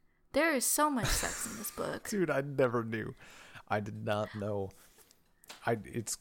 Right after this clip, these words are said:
Speaker 2: cool how they use it.
Speaker 1: Well, okay, like, in the first,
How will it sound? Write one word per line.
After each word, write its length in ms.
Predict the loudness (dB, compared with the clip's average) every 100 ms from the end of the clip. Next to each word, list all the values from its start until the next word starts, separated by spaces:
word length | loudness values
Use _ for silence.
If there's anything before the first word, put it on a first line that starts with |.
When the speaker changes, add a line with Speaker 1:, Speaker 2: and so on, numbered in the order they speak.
| -8
Speaker 2:
cool 1120 | 8 10 12 8 4 -2 -2 -2 -2 -4 -8 -6 -2 0 4
how 100 | 4
they 120 | 4
use 320 | 2 0 0
it. 180 | 0 0 -2 -6 -8 -12 -20 -20 -20 -20 -20 -20 -20 -10 -4
Speaker 1:
Well, 140 | 2
okay, 300 | 4 6 4
like, 320 | 4 2 -2 2
in 180 | 4 4
the 100 | 2
first, 760 | 2 2 2 2 0 -4 -6